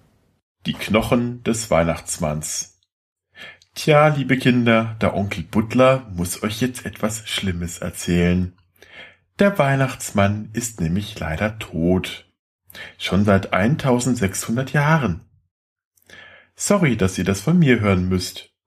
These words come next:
Weihnachten fällt dann wohl aus dieses Jahr. Oh, ich hoffe, ihr lasst das nicht wirklich eure Kinder hören.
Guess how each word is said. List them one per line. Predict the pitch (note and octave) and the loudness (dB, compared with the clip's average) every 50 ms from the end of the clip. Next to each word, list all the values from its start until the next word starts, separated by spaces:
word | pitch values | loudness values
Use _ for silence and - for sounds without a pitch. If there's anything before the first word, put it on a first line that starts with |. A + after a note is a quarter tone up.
| - | -4
Weihnachten | - F2+ E2+ F2 F2+ F2+ - - C3+ C3+ | 0 2 4 4 2 2 -2 -6 -6 -6
fällt | - - - C3 C3 | -4 -2 -2 -2 0
dann | - C#3+ D3+ - | 0 -2 0 0
wohl | - D3 C#3+ | -2 -2 0
aus | - G2+ F2 G2 - | 2 2 2 2 0
dieses | - - D#2 E2+ F2 D#2 - | -4 -6 -4 -4 -4 -6 0
Jahr. | - D#2+ D#2 D#2+ D#2+ - _ _ _ _ _ _ _ _ _ _ _ _ _ _ _ _ _ _ _ _ _ _ _ _ - | 2 2 4 2 2 -2 _ _ _ _ _ _ _ _ _ _ _ _ _ _ _ _ _ _ _ _ _ _ _ _ 0
Oh, | G#2+ G2+ E2 | 2 2 2
ich | - - - | 0 0 -2
hoffe, | - - - G#2+ F#2 - - | -2 2 2 2 2 2 -4
ihr | - | 0
lasst | D2+ F2+ F2+ - | 0 0 2 2
das | F#2 F2 | -2 0
nicht | - G2 F#2 C3+ | 0 -4 0 0
wirklich | C3+ C3+ B2+ F#2+ | 2 4 4 4
eure | F2+ E2+ F2 E2+ | 4 2 2 2
Kinder | - - F2+ F#2 F2+ | 2 2 2 4 6
hören. | F#2 F#2+ F#2+ F#2+ | 6 6 4 2